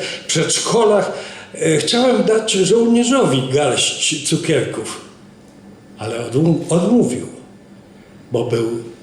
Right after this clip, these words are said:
na służbie. Wtedy pomyślałem głośno: „Co ma piernik do wiatraka?”, a przechodząca obok staruszka odpowiedziała mi: „Mąkę, Mikołaju, mąkę”.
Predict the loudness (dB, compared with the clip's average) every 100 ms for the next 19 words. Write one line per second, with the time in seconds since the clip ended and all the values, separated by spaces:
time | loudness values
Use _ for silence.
0 | -12 -10 -8 -4 0 0 0 -10 -16 -18
1 | -20 -20 -20 -20 -20 -16 -14 -14 -16 -10
2 | -2 2 2 2 2 2 2 2 4 4
3 | 2 2 2 2 -2 -6 -10 -14 -18 -18
4 | -16 -6 0 2 4 2 0 0 2 4
5 | 4 0 -2 2 2 4 2 2 0 0
6 | -2 -6 -14 -20 -20 _ -20 -20 _ -14
7 | -10 -6 -2 0 2 2 2 2 0 0
8 | 2 2 0 -2 0 2 0 0 0 0
9 | -4 -10 -4 -2 0 0 0 2 2 2
10 | 2 2 0 -4 -10 -4 0 2 4 2
11 | 0 -4 -4 -6 -6 -6 -2 -2 -2 -2
12 | -6 -2 2 2 2 -2